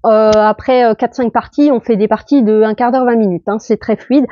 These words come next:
À cinq, à mon avis, ça va durer trente, trente-cinq minutes. Mais c'est super fluide et visuellement, c'est incroyable, c'est vraiment super beau. Pour moi, il fait partie de ces jeux qui apportent quelque chose d'assez intéressant dans nos rayons. J'ai presque fini, mais, euh,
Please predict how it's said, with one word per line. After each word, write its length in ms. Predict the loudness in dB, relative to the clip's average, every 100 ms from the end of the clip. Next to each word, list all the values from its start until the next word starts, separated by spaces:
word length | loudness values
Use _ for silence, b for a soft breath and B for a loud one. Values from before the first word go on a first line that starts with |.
| B B
À 80 | -10
cinq, 360 | -4 0 0 2
à 60 |
mon 120 | 0 0
avis, 200 | -2 -2
ça 160 | -2
va 120 | 0
durer 300 | 0 0 0
trente, 340 | 0 0 0 0
trente-cinq 380 | -2 -6 -4 -2
minutes. 380 | 0 -2 -2 -4 B B B B
Mais 220 | 2 2
c'est 160 | 2 -2
super 460 | -2 -2 0 -2
fluide 420 | -4 -2 0 0 0
et 120 | 0
visuellement, 800 | 0 2 2 2 2 0 -2 -6 _
c'est 380 | _ -8 -8 -8 _ -8
incroyable, 600 | -8 -6 -4 -2 -2 -6 _
c'est 220 | _ -2
vraiment 340 | 0 0 -2 -4 _
super 480 | _ -4 -2 0 -4
beau. 140 | -6 -10 -4
Pour 180 | 0
moi, 280 | 2 2 0 -2
il 120 | -4
fait 160 | 0 0
partie 320 | 0 -4 -6
de 80 | -6
ces 220 | -2 0
jeux 140 | 0
qui 180 | -2 0
apportent 320 | -2 0 -4 -4
quelque 160 | -8
chose 320 | -4 0 2
d'assez 480 | 2 2 2 -2 -2
intéressant 560 | -4 -2 -2 -4 -4 -4
dans 180 | -2 -2
nos 120 | -2
rayons. 240 | -4 -6 _ _ _ _ b b b b b
J'ai 140 | -4
presque 360 | -2 0 0 -2
fini, 320 | 0 2 4
mais, 260 | 4 2 2
euh, 140 | 0